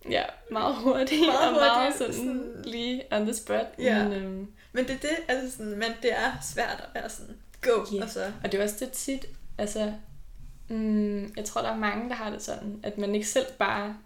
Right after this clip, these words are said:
Speaker 1: kan beslutte, hvornår man må skrive et digt, eller sådan.
Speaker 2: Mm.
Speaker 1: Det er jo ikke sådan, at man sådan sætter sig ned og siger, "Nu laver jeg lige en digtsamling."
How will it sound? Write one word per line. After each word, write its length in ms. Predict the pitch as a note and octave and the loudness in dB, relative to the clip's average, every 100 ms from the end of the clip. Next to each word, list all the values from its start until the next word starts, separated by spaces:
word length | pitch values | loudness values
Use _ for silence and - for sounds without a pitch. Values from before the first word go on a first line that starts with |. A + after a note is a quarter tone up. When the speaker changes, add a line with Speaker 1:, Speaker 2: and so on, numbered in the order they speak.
| - | -12
Speaker 1:
kan 140 | - A3 | -6 -2
beslutte, 280 | A3 A3+ G#3+ | -2 -4 -2
hvornår 360 | G3+ F3+ - | 0 0 -4
man 140 | G#3+ G3 | -4 -4
må 60 | |
skrive 200 | G3 G3 | -2 -2
et 60 | G3 | 0
digt, 100 | G3 | -2
eller 100 | A3+ | -2
sådan. 120 | G3+ G#3+ | -2 0
Speaker 2:
Mm. 60 | |
Speaker 1:
Det 60 | A3 | 0
er 20 | |
jo 20 | |
ikke 180 | A3+ A#3 | 0 -2
sådan, 100 | A3 | 0
at 60 | G#3+ | 0
man 60 | |
sådan 160 | G#3+ G3+ | 0 -4
sætter 320 | - A#3 A#3+ | -2 0 0
sig 140 | A#3+ | 0
ned 160 | G#3+ G#3 | 2 2
og 180 | G3+ G#3 | 2 -4
siger, 180 | G#3 G#3 | 0 0
"Nu 80 | |
laver 160 | A#3 A3+ | 2 2
jeg 100 | A#3 | 2
lige 100 | A3+ | 0
en 60 | G#3+ | -2
digtsamling." 500 | G#3+ G#3 G3 F#3 | -2 -4 -4 -6